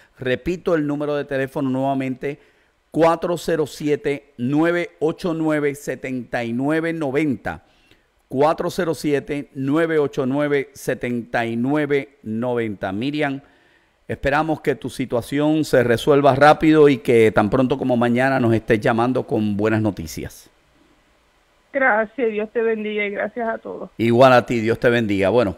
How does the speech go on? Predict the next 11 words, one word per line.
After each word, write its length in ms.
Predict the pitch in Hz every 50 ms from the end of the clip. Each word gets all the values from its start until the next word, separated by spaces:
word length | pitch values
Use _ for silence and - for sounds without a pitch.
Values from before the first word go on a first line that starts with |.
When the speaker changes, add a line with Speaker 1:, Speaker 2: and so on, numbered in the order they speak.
| - _ -
Speaker 1:
escucharon, 640 | 104 107 - - 117 - - 147 127 117 107 101 101
lamentablemente, 1000 | 104 107 107 104 98 - 127 131 135 139 127 117 113 104 90 - 95 87 82 - _ _ - - _ _ _ _ _ _ _ _ _ _ _ _ _ _ _ _ _ _ _ - - - - - - - - 98 107 110 117 - - - _ _ _ _ _ _ _ -
cuando 240 | - 120 117 113 107
tenemos 320 | - 113 117 127 143 135
que 120 | - - 123
reportar 460 | 117 113 107 110 107 104 - 120 120
este 200 | 120 - - 117
tipo 300 | 104 117 110 - 127 120
de 80 | 117 113
noticias 800 | 113 107 104 98 - _ - - 123 127 117 - - 113 110
y 320 | 110 107 104 98 98 -